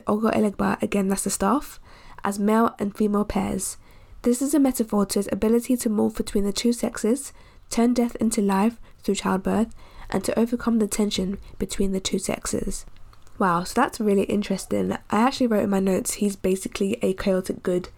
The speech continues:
person in nature. Um, you can correct me if I'm wrong, but essentially he's there to show people that there is room for change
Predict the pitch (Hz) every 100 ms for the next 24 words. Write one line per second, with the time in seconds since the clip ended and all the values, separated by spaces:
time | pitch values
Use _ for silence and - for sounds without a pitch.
0 | - - - - - - 180 185 190 208
1 | - 202 208 214 - 233 247 - - -
2 | - 202 196 196 214 202 240 - 208 196
3 | 180 180 180 202 - - - - 202 196
4 | 220 - - - - - - - - 220
5 | 202 220 220 208 202 202 208 226 226 220
6 | 208 196 196 - - - - - - -
7 | - - - 208 - - 202 202 - 202
8 | 202 196 190 196 208 - - - - -
9 | - - - - 208 208 190 202 202 202
10 | 196 196 196 220 254